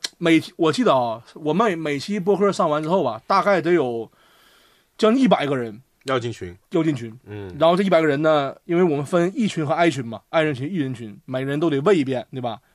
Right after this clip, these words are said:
Speaker 1: 发没消息。然后有些人呢，他，他不懂嘛，他说：“哎，那有什么区别呀？”得回复什么区别。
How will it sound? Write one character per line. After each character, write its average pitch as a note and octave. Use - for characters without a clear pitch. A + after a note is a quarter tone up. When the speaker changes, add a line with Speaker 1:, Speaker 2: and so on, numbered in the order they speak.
Speaker 1:
发 D3
没 C#3+
消 C3
息。 B2
然 B2+
后 D#3
有 D3
些 D#3
人 D3+
呢， D#3+
他， D#3+
他 E3+
不 B3
懂 G3
嘛， E3
他 -
说 F#3+
：“哎， C4+
那 C4
有 G3+
什 F3+
么 G3
区 D#4
别 G3+
呀？” F#3
得 D#3
回 D3+
复 D#3+
什 C#3
么 C#3
区 E3+
别。 B2